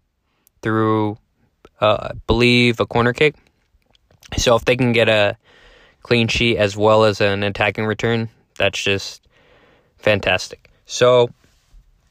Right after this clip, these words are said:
next player I have is Reece James. His next five fixtures are against West Brom, Crystal Palace, Southampton, United, and Burnley. He's been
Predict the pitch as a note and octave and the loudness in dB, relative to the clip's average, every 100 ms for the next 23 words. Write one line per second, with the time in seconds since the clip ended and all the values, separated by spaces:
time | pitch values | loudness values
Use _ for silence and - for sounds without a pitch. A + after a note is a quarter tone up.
0 | _ - C3 C#3 - - _ - _ _ | _ -4 -4 -4 -8 -12 _ -20 _ _
1 | - C3 B2+ B2 A#2 A#2+ B2+ - - A2+ | -2 2 4 4 2 2 0 -2 -4 -2
2 | A2+ A2 - - _ _ - A#2 - - | -2 -6 -14 -18 _ _ -4 -4 -2 -2
3 | A#2 D3+ E3+ - _ _ _ _ _ _ | -2 -2 -6 -16 _ _ _ _ _ _
4 | _ _ - A#2+ C3 C#3+ - - A#2+ A#2 | _ _ -6 -4 0 -2 -2 0 0 2
5 | B2+ A#2+ - C3 B2+ - - A#2 A2+ A#2 | 0 -2 -2 0 0 -4 -2 2 4 4
6 | A#2 A2+ A2 A2+ A2 G#2+ - A#2 - C3 | 2 -2 -6 -4 -4 -6 -2 -2 0 0
7 | C3+ C#3+ D3 _ _ _ - C3 - A2 | 0 -2 -10 _ _ _ -4 -2 -2 -2
8 | A#2+ B2 B2 B2 - - _ - A#2 A#2 | 2 4 2 0 -8 -20 _ -2 0 0
9 | A#2+ A#2 A2+ A#2 A2+ - _ _ _ _ | -2 -4 -4 -8 -8 -14 _ _ _ _
10 | _ _ _ _ - A2 G#2+ A2 A2+ A2+ | _ _ _ _ -6 0 2 2 0 -2
11 | - G#2 G2+ G#2+ A2+ C3 D#3 _ _ _ | -2 -4 0 0 0 0 -4 _ _ _
12 | _ _ _ _ _ _ _ _ _ _ | _ _ _ _ _ _ _ _ _ _
13 | _ _ _ _ _ _ _ _ _ _ | _ _ _ _ _ _ _ _ _ _
14 | C3 B2+ B2 C3+ C3 B2+ B2+ B2 B2 | -2 -2 2 2 4 4 4 4 2